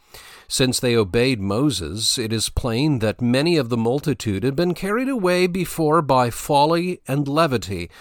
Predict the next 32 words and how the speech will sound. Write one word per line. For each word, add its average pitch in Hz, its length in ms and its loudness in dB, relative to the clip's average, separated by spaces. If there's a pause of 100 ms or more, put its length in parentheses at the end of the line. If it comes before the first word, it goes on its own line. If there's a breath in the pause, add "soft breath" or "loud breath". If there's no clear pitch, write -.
(320 loud breath)
for 143 320 2
deliberate 151 600 2
iniquity 127 600 0
would 107 240 -2
not 110 220 2
have 90 140 -4
been 110 180 2
so 98 240 -2
quickly 87 540 -2
or 85 160 -6
so 95 340 -4
easily 98 480 -4
corrected. 98 640 -10 (1040)
But 131 140 -2
on 208 140 0
the 240 120 2
other 208 240 2
hand, 95 440 -4 (200)
the 113 100 -2
marvelous 208 680 2
stolidity 120 960 -2
of 92 240 -8
Dathan 117 400 -2
and 107 80 0
Abiram 101 580 -2
is 98 140 -4
described 117 720 -4 (480 loud breath)
in 131 120 0
that 147 160 -2
they 143 120 2
came 202 380 -6
forth 156 420 2